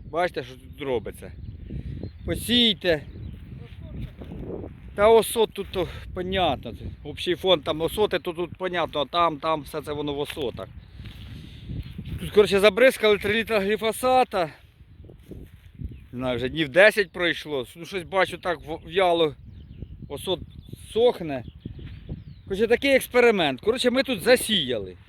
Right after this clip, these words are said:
Зараз пориємося, де воно тут є зерно. І потім нам треба ще тут забризкати перед виходом. Тут ні ґрунтовий не вносився, нічого.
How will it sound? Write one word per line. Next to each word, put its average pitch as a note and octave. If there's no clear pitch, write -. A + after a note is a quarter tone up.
Зараз A#2+
пориємося, D3+
де C#3
воно C#3+
тут C3
є D3
зерно. E3+
І F#3
потім A3+
нам C4
треба B3
ще B3
тут A3+
забризкати A#3+
перед A#3
виходом. A3+
Тут G3+
ні B3
ґрунтовий B3+
не A#3
вносився, A3
нічого. D3